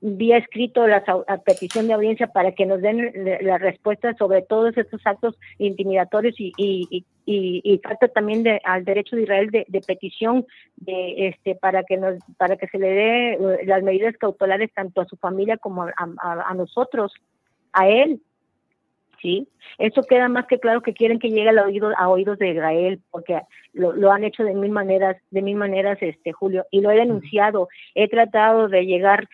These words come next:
Speaker 1: a, a, este, a, a Encinas,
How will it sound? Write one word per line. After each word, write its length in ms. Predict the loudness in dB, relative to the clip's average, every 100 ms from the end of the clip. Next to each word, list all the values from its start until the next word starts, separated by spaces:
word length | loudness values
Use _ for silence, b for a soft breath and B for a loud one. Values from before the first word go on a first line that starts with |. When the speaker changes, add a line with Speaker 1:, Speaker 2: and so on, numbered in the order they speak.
| B -2
Speaker 1:
a, 460 | 0 2 0 -2
a, 60 | -2
este, 420 | -4 0 2 2
a, 200 | 0 0 0
a 140 | 0 -2
Encinas, 560 | -2 0 2 2 0